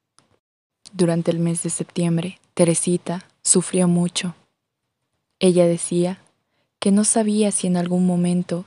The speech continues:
iba a saber morir, pero que aún estaba segura de que el buen Dios no la abandonaría.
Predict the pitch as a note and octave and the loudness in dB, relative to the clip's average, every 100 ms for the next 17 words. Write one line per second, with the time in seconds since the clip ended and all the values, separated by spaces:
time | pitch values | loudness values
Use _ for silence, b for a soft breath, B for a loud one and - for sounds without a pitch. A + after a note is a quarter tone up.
0 | _ - F#3 F3 E3 - D#3+ E3 E3 D#3+ | _ 0 2 2 0 -2 0 0 2 -2
1 | D#3 D#3 - _ _ _ _ _ _ E3+ | -2 -6 -8 _ _ _ _ _ _ 2
2 | E3 - E3+ E3+ F#3+ G#3 - _ _ _ | 2 2 0 2 2 0 -4 _ _ _
3 | _ - E3+ - F#3 F3+ F3 - E3+ F3+ | _ -6 -6 -2 -2 0 -2 -4 -2 0
4 | F3+ F#3 b b b b - F#3 - F#3 | -2 -4 b b b b -2 -2 0 0
5 | G3+ G#3 F#3+ F#3 F#3 F#3+ G3 F3+ E3+ D#3+ | 2 4 4 2 2 2 4 4 2 0
6 | D#3+ D#3+ E3 F3 D#3+ | 0 0 0 -2 -4